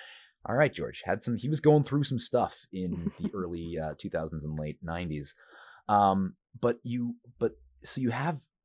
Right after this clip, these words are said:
Speaker 1: that where you're sh-, it's showing versus telling. We're being told about the Trade Federation versus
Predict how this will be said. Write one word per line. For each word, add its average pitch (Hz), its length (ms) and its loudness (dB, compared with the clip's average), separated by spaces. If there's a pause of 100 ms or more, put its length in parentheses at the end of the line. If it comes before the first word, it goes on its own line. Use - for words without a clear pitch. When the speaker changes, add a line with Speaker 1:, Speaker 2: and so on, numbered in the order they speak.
(340)
Speaker 1:
that 127 180 0
where 113 220 0 (460)
you're 135 140 2
sh-, - 280 2
it's 135 140 2
showing 165 400 8
versus 139 300 0
telling. 107 460 2 (220)
We're 113 100 0
being 127 220 2
told 135 280 6
about 117 160 4
the - 40 -12
Trade 120 240 0
Federation 87 420 2
versus 104 320 0